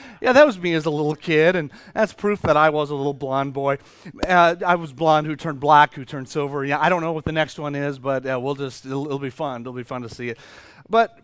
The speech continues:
but you know, you, you think about it. When, when you're a little kid, you don't try to simplify a life 'cause it's already simple. But then you begin to think about it, but, "Well, wait a minute. I didn't really have any control over my life or my decisions." And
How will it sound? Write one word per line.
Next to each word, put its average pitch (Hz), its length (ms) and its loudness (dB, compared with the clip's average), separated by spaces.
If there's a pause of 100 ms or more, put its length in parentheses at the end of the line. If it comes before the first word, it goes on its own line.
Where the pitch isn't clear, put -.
(120)
but 214 320 -2
you 320 80 0
know, 311 240 6 (300)
you, 247 100 -4
you 254 220 -4
think 262 200 -4
about 180 300 6
it. 202 160 0
When, 190 380 -12 (540)
when 302 140 -2
you're 311 160 6
a 269 60 6
little 254 220 4
kid, 220 480 2 (280)
you 226 140 0
don't 262 180 2
try 233 340 4
to 190 80 2
simplify 190 560 4
a 151 60 6
life 175 400 6
'cause 190 160 -6
it's 180 160 -6
already 156 340 0
simple. 190 500 0 (540)
But 285 120 -6
then 392 180 4
you 294 300 -12
begin 302 220 -2
to 214 40 -4
think 233 220 -6
about 185 180 6
it, 165 40 -4
but, 208 100 -2
"Well, 262 120 -6
wait 247 180 4
a - 20 -6
minute. 208 320 0 (840)
I 185 280 -4
didn't 330 260 -4
really 277 220 -4
have 247 180 0
any 233 160 -6
control 240 420 -8
over 262 160 -8
my 220 140 0
life 185 380 2
or 196 40 -8
my 196 140 -4
decisions." 185 560 -10
And 190 140 -10